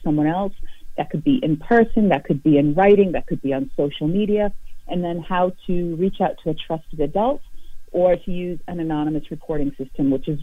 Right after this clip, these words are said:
one of our most successful programs, the Say Something anonymous reporting system. We also have developed new modules off of Say Something for adults, such as how do you be a trusted adult? How do, you know, when a student or a child comes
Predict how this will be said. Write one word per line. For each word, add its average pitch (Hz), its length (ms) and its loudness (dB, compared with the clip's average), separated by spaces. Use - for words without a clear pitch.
one 156 200 2
of 156 100 0
our 147 280 0
most 151 240 -2
successful - 440 -6
programs, 135 540 0
the 143 160 -6
Say 143 200 0
Something 147 280 0
anonymous 143 440 0
reporting 156 420 2
system. 131 460 0
We 196 120 6
also 208 240 2
have 170 140 -2
developed 160 480 -6
new 165 260 -4
modules 175 640 -2
off 156 280 -4
of 156 260 0
Say 156 220 0
Something 180 480 -4
for 165 180 2
adults, 151 480 -2
such 156 200 -4
as 151 260 2
how 156 160 -2
do 165 60 -2
you 160 80 -2
be 143 200 0
a 151 60 0
trusted 185 500 -2
adult? 208 380 -2
How 160 160 0
do, 160 140 -4
you 160 100 -4
know, 135 140 -2
when 160 220 0
a 147 60 4
student 185 320 0
or 147 120 2
a 139 60 0
child 139 360 -2
comes 143 220 2